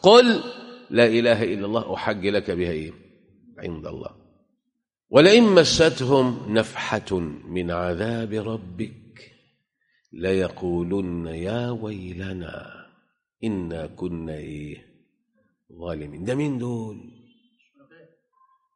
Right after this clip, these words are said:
المدعوين اللي انت خوفتهم، ما خافوش. مستهم نفحة من العذاب، هيقولوا ايه بقى؟ يولولوا،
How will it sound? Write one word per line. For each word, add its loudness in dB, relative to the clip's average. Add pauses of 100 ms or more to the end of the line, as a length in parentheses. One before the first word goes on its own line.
(520)
المدعوين 2
اللي 0
انت -2
خوفتهم، -4
ما -6
خافوش. -2 (1040)
مستهم -2
نفحة -10 (440)
من -2
العذاب، -6 (460)
هيقولوا 2
ايه 0
بقى؟ -6
يولولوا، 2